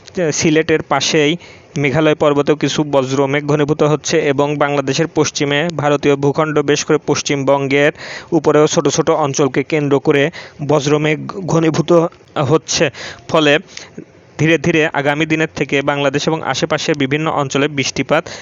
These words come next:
বৃদ্ধি পেয়েছে। যেহেতু বঙ্গোপসাগরের অদূরেই একটি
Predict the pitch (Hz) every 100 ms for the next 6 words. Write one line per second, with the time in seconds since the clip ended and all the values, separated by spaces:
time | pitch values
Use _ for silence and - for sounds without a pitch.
0 | - - 123 143 147 165 165 143 143 -
1 | 151 117 - - - 151 160 147 147 139
2 | 143 180 175 165 147 175 - - - -
3 | 143 143 147 156 160 - 139 - 151 143